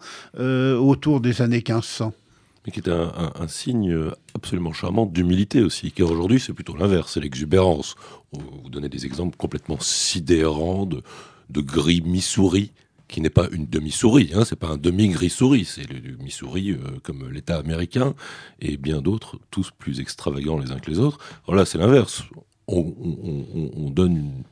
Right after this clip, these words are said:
Speaker 2: j'allais dire, une coloration à une couleur avec l'aide du vocabulaire, euh,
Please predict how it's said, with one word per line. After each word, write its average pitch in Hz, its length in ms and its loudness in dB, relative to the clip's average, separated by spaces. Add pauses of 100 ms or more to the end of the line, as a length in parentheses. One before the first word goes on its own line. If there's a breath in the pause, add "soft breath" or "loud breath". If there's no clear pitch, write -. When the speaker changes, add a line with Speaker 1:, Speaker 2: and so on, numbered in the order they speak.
Speaker 2:
j'allais - 220 -8
dire, 139 180 -6
une - 80 -12
coloration 92 960 0 (360 loud breath)
à - 40 -12
une 71 100 -8
couleur 117 540 2
avec 76 320 -8
l'aide 92 240 0
du 73 80 -6
vocabulaire, 73 640 -4
euh, 67 240 -10